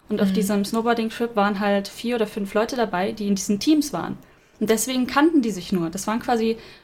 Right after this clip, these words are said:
Speaker 1: neu gewonnene Freunde slash Kollegen,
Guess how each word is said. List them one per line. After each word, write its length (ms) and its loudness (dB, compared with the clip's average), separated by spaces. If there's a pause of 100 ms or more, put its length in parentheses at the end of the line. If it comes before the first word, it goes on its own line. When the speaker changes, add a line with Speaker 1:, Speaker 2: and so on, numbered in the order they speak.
(100)
Speaker 1:
neu 320 4
gewonnene 420 2
Freunde 460 2
slash 340 0
Kollegen, 580 0